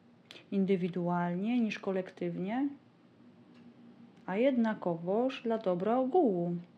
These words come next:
bo ósemka monet jest tak pracą z takim pietyzmem, z pieczołowitością,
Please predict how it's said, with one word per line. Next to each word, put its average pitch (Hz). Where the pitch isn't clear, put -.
bo 185
ósemka 180
monet 175
jest 180
tak 170
pracą 180
z -
takim 175
pietyzmem, 170
z -
pieczołowitością, 170